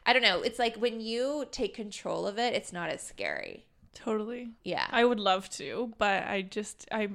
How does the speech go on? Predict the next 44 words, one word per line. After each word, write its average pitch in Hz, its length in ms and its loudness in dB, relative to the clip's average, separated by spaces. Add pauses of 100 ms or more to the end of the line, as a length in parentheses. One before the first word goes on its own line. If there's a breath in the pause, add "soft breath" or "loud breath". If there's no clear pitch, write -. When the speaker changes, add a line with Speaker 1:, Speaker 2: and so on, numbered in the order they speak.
Speaker 2:
I 214 100 -2
don't 202 160 -2
know. 202 240 -6 (100)
Speaker 1:
I'm 247 140 6
gonna 359 180 4
send 269 320 2
you, 277 140 2
you, 233 400 -4
okay, 226 200 0
there's 190 260 0
this 233 200 -6
course 185 500 -2 (160)
plugging 196 520 -2
for 190 500 0
Jessica 185 420 -6
Reed. 175 400 -2 (380 loud breath)
Um, 190 400 6
it's 196 140 -6
called 185 280 2
Spirit - 720 -4
Guides. 233 760 0
Speaker 2:
Okay. 220 100 -4
Speaker 1:
It's 214 80 -2
just 220 140 -6
called 180 160 -2
the 185 80 -8
Spirit 180 340 -4
Guides 196 280 -4
course 220 300 -6
if 190 120 -14
you 185 60 -4
go 180 40 -6
to 180 100 -6
Jessica 175 400 -6
Reed 165 380 -6
online. 170 720 -6 (400 loud breath)
And 214 100 -8
she 220 100 -2
has 208 120 -2
a 214 40 -12
coupon 190 380 -8
code. 214 420 -2 (120)
It's, 190 260 -6
um, 170 540 -8